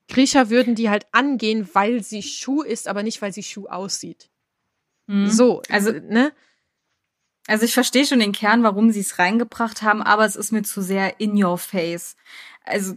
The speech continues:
Speaker 2: das habe ich mich dann auch gefragt, dieser Typ, der da das Essen ausgibt, der gibt doch nicht zum ersten Mal das Essen an die Leute da aus und die reisen ja schon die ganze Zeit zusammen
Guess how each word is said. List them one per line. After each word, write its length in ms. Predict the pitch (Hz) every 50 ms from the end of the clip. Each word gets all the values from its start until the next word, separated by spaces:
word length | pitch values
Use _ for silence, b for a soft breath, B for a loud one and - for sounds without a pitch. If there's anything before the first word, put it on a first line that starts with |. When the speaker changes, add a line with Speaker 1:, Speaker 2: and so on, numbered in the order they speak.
| - -
Speaker 2:
das 160 | 196 196 -
habe 180 | 214 240 220
ich 60 | 240 214
mich 160 | 226 226 214
dann 160 | - 208 202
auch 220 | - 202 240 220
gefragt, 400 | - 247 220 - 226 220 214 214
dieser 280 | 226 208 202 202 190 -
Typ, 300 | - - 269 285 277 -
der 140 | - 220 208
da 120 | 208 208 202
das 180 | 214 311 -
Essen 260 | - 240 - - 269
ausgibt, 480 | 240 - 196 190 - - - 190 - -
der 100 | 196 196
gibt 280 | 170 - 240 214 - 226
doch 100 | 190 185
nicht 220 | 233 226 - -
zum 140 | - 208 190
ersten 380 | - 202 240 233 - - -
Mal 240 | 208 202 208 220 240
das 200 | 226 226 220 -
Essen 320 | - 214 214 - 240 226 -
an 180 | - 208 208
die 100 | 196 208
Leute 360 | 196 202 202 226 285 277 302
da 200 | 233 202 175 160 131
aus 300 | 170 185 208 240 240 -
und 220 | 233 208 202 202
die 100 | 208 214
reisen 320 | 208 196 190 196 214 226 226
ja 120 | 214 202
schon 180 | 208 - 220 202
die 80 | 202
ganze 320 | 180 196 190 233 220 - 202
Zeit 380 | - - 196 202 226 262 240 -
zusammen 480 | - 196 180 190 190 208 220 226 214